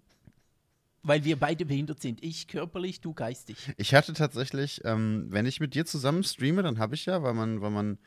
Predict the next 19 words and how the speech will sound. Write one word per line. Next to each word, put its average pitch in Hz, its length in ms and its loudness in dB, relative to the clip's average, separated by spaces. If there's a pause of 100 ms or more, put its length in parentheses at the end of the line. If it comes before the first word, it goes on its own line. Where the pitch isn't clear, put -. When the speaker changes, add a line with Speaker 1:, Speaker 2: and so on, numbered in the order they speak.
(260)
Speaker 2:
weil's 131 200 -2
einfach 117 200 -6
stimmt 147 560 0
und 120 160 -4
weil 107 120 0
man 110 180 -2
ja 107 140 -2
dann 107 140 -6
auch, 107 340 -8
äh, 98 160 -6
mit 101 160 -6
den 90 100 -8
entsprechenden 101 460 -10
Tags - 260 -8
arbeiten 107 460 -2
sollte, 95 320 -2
wurde 90 160 -6
mir 90 100 -6
erklärt, 98 420 -6